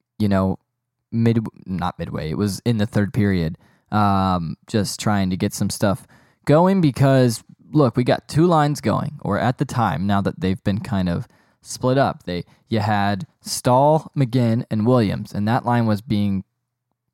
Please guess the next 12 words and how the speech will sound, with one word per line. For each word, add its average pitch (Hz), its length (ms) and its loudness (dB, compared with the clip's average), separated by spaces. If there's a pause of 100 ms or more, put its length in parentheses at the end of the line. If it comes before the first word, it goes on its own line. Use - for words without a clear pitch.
(140)
really, 143 640 4
really, 101 340 0
really 90 320 -2
playing 87 240 -4
well. 67 240 -6 (440)
Um, 98 480 -2
being, 107 460 0 (180)
being 147 440 4
really 127 280 4
playing 98 360 0
well, - 320 -4 (560)
and 95 580 -2